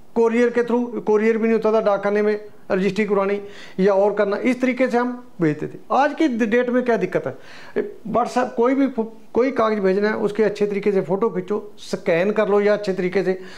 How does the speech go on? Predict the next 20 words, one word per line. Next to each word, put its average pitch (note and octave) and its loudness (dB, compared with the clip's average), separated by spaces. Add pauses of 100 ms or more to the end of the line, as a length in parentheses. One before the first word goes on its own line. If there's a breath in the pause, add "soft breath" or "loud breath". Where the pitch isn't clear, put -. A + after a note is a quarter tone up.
(160 loud breath)
scan A#3 2
करके A#3 2
उसको A3+ 0 (320 loud breath)
WhatsApp A3 0
कर G3+ 0
दो, G#3 2
उसको G#3+ -2
mail F#3 2
कर G3 0
दो, G3+ 2
एक B3 0
मिनट G#3 0
में G#3 -2 (380)
पहुंच A3+ 2
जाती B2+ -4
है। - -16 (400 loud breath)
आज F#3+ 2
भी B3 2
हमने A3 2
कोई A3 2